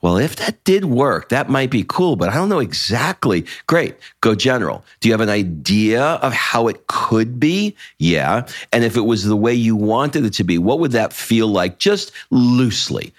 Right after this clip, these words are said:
Not, like, exactly, just loosely.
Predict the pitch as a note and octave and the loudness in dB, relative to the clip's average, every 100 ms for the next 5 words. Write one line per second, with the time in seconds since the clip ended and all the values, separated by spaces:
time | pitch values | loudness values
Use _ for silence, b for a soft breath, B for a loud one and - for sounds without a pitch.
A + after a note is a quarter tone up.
0 | b F3+ G#3+ F#3 F#3+ - - B2+ G2+ E2 | b 2 2 2 -2 -2 -2 -2 0 0
1 | E2+ D#2 - E2+ A#2+ D#3 B B - F#3+ | 0 -2 -2 0 0 -2 B B 0 0
2 | - G#2+ G2 G2 E2+ - - | 0 0 2 2 0 -2 -6